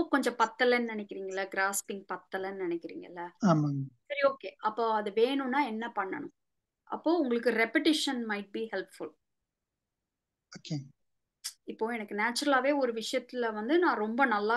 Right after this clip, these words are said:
Speaker 1: கத்துக்கக்கூடிய ஒரு தன்மை இருக்கும். அப்போ எனக்கு, நான் அது சும்மா அசால்ட்டா எனக்கு அது, எனக்கு அது கேட்ச் பண்ண முடியுது. சில விஷயங்கள் வந்து கொஞ்சம் சுட்டு போட்டா கூட வராது, ஆனா பண்ணிதான் ஆகணுங்கிற மாதிரி விஷயத்துல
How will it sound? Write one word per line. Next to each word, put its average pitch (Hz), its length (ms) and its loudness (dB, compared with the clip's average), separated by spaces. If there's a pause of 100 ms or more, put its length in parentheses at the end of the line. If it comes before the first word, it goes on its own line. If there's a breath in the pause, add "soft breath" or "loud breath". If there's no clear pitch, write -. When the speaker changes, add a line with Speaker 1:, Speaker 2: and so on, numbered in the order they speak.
(140)
Speaker 1:
கத்துக்கக்கூடிய 214 640 -4
ஒரு 220 160 0
தன்மை 185 280 -4
இருக்கும். 185 380 -8 (880)
அப்போ - 180 4
எனக்கு, 277 280 6
நான் 226 180 6
அது 214 100 4
சும்மா 269 280 4
அசால்ட்டா 233 500 4
எனக்கு 208 220 -4
அது, 190 160 -2 (560)
எனக்கு 202 280 -4
அது 190 200 -2
கேட்ச் 220 280 0
பண்ண 202 180 -6
முடியுது. 170 420 -10 (720)
சில 285 280 4
விஷயங்கள் 302 500 6
வந்து 233 320 -2
கொஞ்சம் 208 460 -4 (120)
சுட்டு 269 340 0
போட்டா 254 280 6
கூட 233 200 2
வராது, 208 460 4 (100)
ஆனா 208 320 4
பண்ணிதான் 226 440 0
ஆகணுங்கிற 208 680 -4
மாதிரி 190 360 -4
விஷயத்துல 185 540 -8